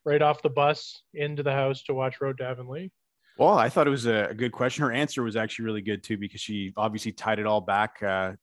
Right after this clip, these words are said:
Speaker 2: to tech trends in Canada right now. So I think, um, it landed well. Uh, she was obviously <laughs> familiar with the genre, and also as a, as a true pro was able to tie it back to our convo. But I wanna pick up on some, one thing that you said that I don't think, um,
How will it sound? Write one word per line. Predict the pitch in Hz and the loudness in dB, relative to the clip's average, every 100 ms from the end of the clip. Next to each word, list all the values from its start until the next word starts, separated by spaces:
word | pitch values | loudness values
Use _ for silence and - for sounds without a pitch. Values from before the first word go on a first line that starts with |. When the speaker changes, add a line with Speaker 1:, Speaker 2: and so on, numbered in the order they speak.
| - | -10
Speaker 2:
to | 117 | -6
tech | 123 110 | -4 -4
trends | - 113 104 | -2 -2 -4
in | |
Canada | - 107 101 | -4 -4 -2
right | 101 98 | -2 -2
now. | 98 113 | -2 -2
So | 107 104 | -2 -4
I | 95 | -4
think, | 113 107 - | -4 -6 -2
um, | 98 92 90 - - _ - | -2 -2 -6 -14 -20 _ -8
it | 110 | -4
landed | 117 139 147 | 0 2 2
well. | 127 113 123 160 175 _ | 2 2 4 2 0 _
Uh, | 104 | -2
she | 104 | -2
was | 120 | -2
obviously | 123 123 117 117 | -2 -2 -6 -6
<laughs> | |
familiar | 120 127 127 151 | 0 2 2 2
with | 113 127 | 0 -2
the | - | -2
genre, | 110 110 117 127 117 | -2 -2 0 0 0
and | 107 | 0
also | 107 - 104 98 98 101 | -2 -4 -4 -2 -4 -2
as | 104 98 | -2 0
a, | 98 98 | -2 -2
as | 104 | -2
a | 104 | -6
true | - 110 | -8 -8
pro | - 110 | -4 -4
was | 104 | -2
able | 104 101 | -4 -4
to | 101 | -6
tie | 101 101 | -2 -2
it | - | 0
back | 98 101 | -2 0
to | 104 | -4
our | |
convo. | 98 107 110 110 101 | -4 -2 0 0 0
But | 104 - - - - - | -2 -4 -18 -20 -6 0
I | |
wanna | 127 139 | 4 2
pick | 123 139 | 2 0
up | 135 | 2
on | 127 123 - | 2 0 -2
some, | 131 127 | -4 -2
one | 123 127 | -2 0
thing | 127 | 0
that | 117 | 0
you | 113 | -2
said | - 117 | 0 0
that | 107 | 2
I | 107 | 2
don't | 110 135 110 | 0 -2 -2
think, | 139 127 - - _ _ _ _ - | -2 -2 -4 -16 _ _ _ _ -2
um, | 101 98 95 90 | 2 4 2 -4